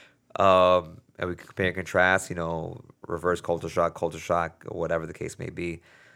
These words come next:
So a lot of things are in flux. Certain things are already set in stone. <laughs> And yeah,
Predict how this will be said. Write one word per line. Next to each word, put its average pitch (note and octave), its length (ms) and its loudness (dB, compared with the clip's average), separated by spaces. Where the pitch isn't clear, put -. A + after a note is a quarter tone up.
So G2+ 580 6
a G#2 40 4
lot A#2+ 220 6
of A2 40 -8
things B2 240 0
are A2+ 160 12
in G#2+ 80 2
flux. - 680 0
Certain A2 240 2
things G2 180 -2
are G2+ 40 6
already G2 180 2
set G2+ 160 4
in F2+ 100 -6
stone. B2 540 2
<laughs> - 0 -
And A2 380 6
yeah, A2+ 320 6